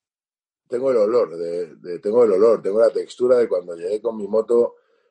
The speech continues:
en el año noventa y cinco a, al barrio de Hortaleza a ver el local donde abrí mi gimnasio. Y han pasado veinticinco años, tío. Entonces,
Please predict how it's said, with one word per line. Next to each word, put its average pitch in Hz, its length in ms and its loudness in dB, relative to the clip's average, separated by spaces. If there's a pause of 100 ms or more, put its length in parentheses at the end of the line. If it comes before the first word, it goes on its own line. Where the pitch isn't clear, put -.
en 90 140 -4
el 90 100 0
año 110 200 2
noventa 95 420 0
y 82 60 -6
cinco 110 720 -2
a, 82 520 -6
al 82 120 -2
barrio 98 220 4
de 110 60 6
Hortaleza 107 720 2
a 82 60 0
ver 95 180 4
el 107 140 2
local 101 320 0
donde 104 180 0
abrí 85 160 -6
mi 110 120 -8
gimnasio. 73 580 -14 (540)
Y 90 100 0
han 101 140 2
pasado 110 400 2
veinticinco 90 720 -4
años, 80 400 -8
tío. - 160 -18 (1300)
Entonces, 85 960 0